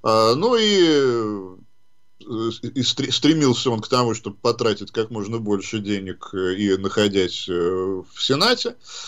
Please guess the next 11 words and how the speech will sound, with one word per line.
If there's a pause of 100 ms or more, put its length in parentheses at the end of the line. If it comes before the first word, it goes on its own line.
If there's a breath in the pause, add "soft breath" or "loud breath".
(160 loud breath)
Ну
и,
конечно
же,
его
главными,
его
коронным
часом
было
правление